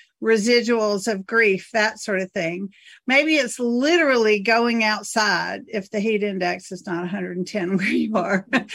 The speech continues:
Maybe it's going outside for that walk. Maybe it's, um, and maybe it's doing it early in the morning, right? And doing it before it gets so hot. Um, and maybe it's some other kind of activity in nature.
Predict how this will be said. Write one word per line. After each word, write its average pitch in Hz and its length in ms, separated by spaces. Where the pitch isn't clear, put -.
Maybe 294 320
it's 277 240
going 277 280
outside 247 600
for 247 120
that 208 260
walk. 196 580
Maybe 254 580
it's, 226 480
um, 220 260
and 240 140
maybe 269 260
it's 285 180
doing 349 300
it 190 180
early 202 360
in 190 100
the 180 60
morning, 175 580
right? 262 220
And 233 180
doing 302 220
it 294 120
before 233 360
it 208 100
gets 208 280
so 190 220
hot. - 400
Um, 226 520
and 262 120
maybe 349 240
it's 311 240
some 269 200
other 247 240
kind 226 280
of 190 200
activity 208 680
in 190 160
nature. 185 560